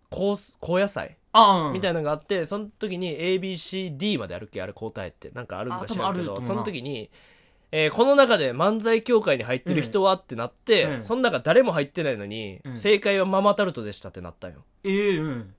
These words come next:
Speaker 1: で、「いや、入ってないっすよ」みたいになったけど、
Speaker 2: うん。
Speaker 1: そのまま、花輪さんに言われて入る流れになったっていう。
Speaker 2: え、そうだったんや。
Speaker 1: っていう流れで入った。
Speaker 2: あ、そうだったんや。
Speaker 1: あ、なんか聞いたことあるな思ってたけど、
Speaker 2: うん。
Speaker 1: 改めて本人から聞いて、
Speaker 2: うん。
Speaker 1: あ、そうなんやと思って。
Speaker 2: うん。
Speaker 1: で、俺、ママタルトさんめっ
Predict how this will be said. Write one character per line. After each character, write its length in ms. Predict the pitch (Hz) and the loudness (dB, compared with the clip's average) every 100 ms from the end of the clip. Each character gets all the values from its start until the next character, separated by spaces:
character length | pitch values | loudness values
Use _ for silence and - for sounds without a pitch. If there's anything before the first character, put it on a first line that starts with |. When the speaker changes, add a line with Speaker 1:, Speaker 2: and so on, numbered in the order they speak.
| _ | _
Speaker 1:
で、 160 | 208 180 | 2 4
「い 40 | |
や、 140 | 185 165 | 6 6
入 120 | 175 | 2
っ 20 | |
て 80 | 170 | 0
な 80 | 220 | -2
い 60 | 160 | -2
っ 20 | |
す 140 | - | -2
よ」 120 | 151 139 | -4 -2
み 60 | 127 | -4
た 80 | |
い 20 | 120 | -4
に 60 | |
な 60 | 123 | -4
っ 100 | 175 | -2
た 100 | 160 | -2
け 80 | 175 | 0
ど、 100 | 170 | 0
Speaker 2:
う 20 | |
ん。 20 | |
Speaker 1:
そ 80 | 170 | 0
の 140 | 165 | 0
ま 80 | 160 | 2
ま、 280 | 160 104 - _ _ | 2 2 -4 _ _
花 200 | 135 135 | -6 -4
輪 60 | 135 | -2
さ 140 | 135 | -4
ん 60 | 123 | -4
に 80 | 131 | -2
言 80 | |
わ 80 | 127 | -2
れ 60 | 120 | 0
て 220 | - 185 | 2 2
入 200 | 117 120 | 2 -4
る 60 | 117 | -2
流 100 | 107 | -4
れ 80 | 101 | -2
に 80 | 302 | 0
な 60 | 285 | -2
っ 20 | |
た 160 | - 151 | -4 -8
っ 60 | |
て 40 | - | -4
い 20 | |
う。 20 | |
Speaker 2:
え、 20 | |
そ 80 | 330 | 0
う 40 | |
だ 80 | 254 | 0
っ 20 | |
た 120 | - 131 | 0 -6
ん 20 | |
や。 80 | 98 | -6
Speaker 1:
っ 280 | 92 _ - | -14 _ -4
て 100 | 247 | 0
い 40 | |
う 40 | |
流 100 | 226 233 | 2 6
れ 80 | 254 | 6
で 80 | 254 | 6
入 180 | 143 139 | 2 -4
っ 80 | _ - | _ -12
た。 80 | 80 | -10
Speaker 2:
あ、 60 | |
そ 20 | |
う 0 | |
だ 80 | 139 | -8
っ 20 | |
た 80 | 120 | 2
ん 40 | 156 | 4
や。 40 | |
Speaker 1:
あ、 40 | |
な 180 | 196 262 | 6 4
ん 20 | |
か 60 | 196 | 2
聞 160 | 277 285 | 2 4
い 40 | |
た 120 | 269 | 4
こ 100 | 285 | 4
と 140 | 277 180 | 4 4
あ 40 | |
る 120 | 170 | 2
な 120 | 175 151 | 2 0
思 100 | 147 | -2
っ 40 | |
て 80 | 139 | -6
た 120 | 110 | -6
け 80 | 107 | -6
ど、 120 | 110 | -2
Speaker 2:
う 60 | 151 | 0
ん。 100 | 139 | 0
Speaker 1:
改 120 | 185 | 0
め 100 | 139 | -2
て 100 | 117 | -6
本 220 | 135 120 | -6 -8
人 140 | 95 | -8
か 100 | 87 | -12
ら 60 | 85 | -16
聞 140 | 95 | -16
い 40 | 87 | -16
て、 200 | 90 92 | -12 -8
Speaker 2:
う 40 | |
ん。 220 | 151 120 104 | -6 -6 -6
Speaker 1:
あ、 80 | |
そ 220 | 101 143 110 | -6 -6 -6
う 20 | |
な 80 | 87 | -8
ん 80 | |
や 140 | 50 - - | -14 -20 -20
と 80 | - | -20
思 120 | - | -20
っ 60 | - | -16
て。 60 | 123 | -14
Speaker 2:
う 40 | |
ん。 240 | 107 92 87 _ _ _ _ 160 | -14 -16 -20 _ _ _ _ 0
Speaker 1:
で、 440 | 165 151 151 143 _ _ - | 2 2 0 -4 _ _ -8
俺、 120 | 135 | -2
マ 120 | 180 | 0
マ 140 | 403 466 | 2 4
タ 100 | 453 | 2
ル 100 | 269 | 2
ト 100 | 139 | -2
さ 140 | 120 | -4
ん 160 | 110 120 | -6 -6
め 100 | |
っ 40 | 143 | -10